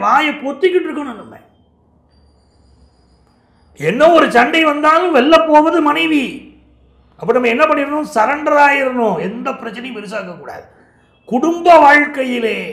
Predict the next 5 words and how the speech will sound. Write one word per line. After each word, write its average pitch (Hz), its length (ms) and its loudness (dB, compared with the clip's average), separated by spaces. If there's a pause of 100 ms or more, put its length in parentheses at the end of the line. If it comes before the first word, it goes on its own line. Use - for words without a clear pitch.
(960)
நாம் 214 260 4
விட்டு 233 340 0
கொடுத்து 269 420 -4 (160)
சென்றால் 247 640 4 (140)
இந்த 214 240 -4